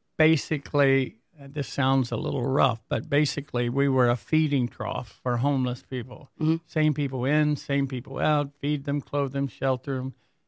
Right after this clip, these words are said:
Speaker 1: They'd draw a welfare check, disappear, buy their drugs, uh, and be back. And, and mainly at that time,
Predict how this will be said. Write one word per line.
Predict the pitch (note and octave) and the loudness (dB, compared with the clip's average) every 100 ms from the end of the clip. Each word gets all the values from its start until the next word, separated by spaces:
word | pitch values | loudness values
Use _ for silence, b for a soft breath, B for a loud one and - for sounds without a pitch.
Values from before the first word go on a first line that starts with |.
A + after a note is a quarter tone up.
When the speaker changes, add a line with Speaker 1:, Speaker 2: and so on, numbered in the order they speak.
| _ | _
Speaker 1:
They'd | - D3 | -4 -2
draw | C#3 D3 C#3+ | 2 4 6
a | |
welfare | C3+ C#3 C#3 - C#3 | 4 4 4 2 0
check, | C3+ - C#3 C3+ - _ _ | 0 0 2 2 -2 _ _
disappear, | - C#3 C#3 - C#3 C3+ | -4 -4 -4 -4 0 0
buy | B2+ B2 C3 | 2 2 2
their | C3 B2 | 2 0
drugs, | B2 B2+ B2 A#2+ - _ _ _ _ _ _ - | 2 2 2 -2 -20 _ _ _ _ _ _ -6
uh, | C3 B2 B2 - | -2 0 -2 -4
and | C#3+ C3+ | -4 -2
be | B2+ B2+ | -2 -2
back. | C3+ C3 C3 _ | -2 -4 -8 _
And, | E3 E3 D#3+ - | -2 -2 -4 -10
and | D#3 D3 C#3+ | -4 -2 -2
mainly | C#3+ D#3 F3+ F3 C3+ B2 B2+ C#3+ | -2 -2 0 0 0 -2 -2 -4
at | B2+ B2+ | -4 -4
that | - D3+ - | -2 -2 -4
time, | - B2 A2+ B2+ C#3 | -8 -6 -4 -2 -4